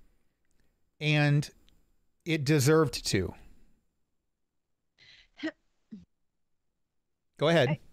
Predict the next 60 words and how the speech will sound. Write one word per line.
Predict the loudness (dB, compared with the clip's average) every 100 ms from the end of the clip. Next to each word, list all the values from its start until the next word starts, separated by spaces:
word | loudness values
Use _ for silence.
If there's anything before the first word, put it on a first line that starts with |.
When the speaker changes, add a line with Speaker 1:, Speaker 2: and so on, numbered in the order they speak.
| -12
Speaker 2:
I |
just, | -8 -8 -10 _ _ _
just, | -20 -20 _ -10
I |
just, | -4 -4 -4 _ -20
would, | -14 -6
eh, | -6 -8 -20 -20 -20 -20 -20 -20 -4
you | 0
know, | 2 2
when | 2
you | 0
t-, | -2 -2
you | 0 -2
talked | 0 0 2
about | 2 4
it | 2
being | 2 4 4 0
sort | 0 2 2
of | 0 -6
closer | 0 2 2 0 -2
to | -2 0
reality | 2 4 4 4 4 2
Speaker 1:
Mm-hmm. | 4
Speaker 2:
than | 2 0
Gunpowder | 0 0 0 0 0
Milkshake. | -2 -8 -8 -10 -10 -12 _ -20 -20 _ _
I, | 2 2 -2 0
I, | 0 -2 _ -4
I, | -4 _ 0
I | 2
mean, | 4
are | 2
we | 2 2
ready | 2 2 2
to, | 2
like, | 2 4
actually | 2 0 -4 -6
talk | -4 -2 -2 0
about | -2 0
this? | -2 -6 -8 -14
Because | -2 0 2
there | 2 4 4
is | 4
Speaker 1:
Barney | 6 6
Speaker 2:
one | 6
Speaker 1:
the | 6
Speaker 2:
aspect | 6 6
to | 6
Speaker 1:
Dinosaur | 6 6 6
is | 4
Speaker 2:
this | 4
that |
Speaker 1:
closer | 4 4 4
to | 4
actual | 4 2 2 2
reality | 4 4 4 4 4 4
than | 2
Gunpowder | 2 2 2 2 2
Milkshake | 2 2 2 -2 -2
was. | -6 -6 -10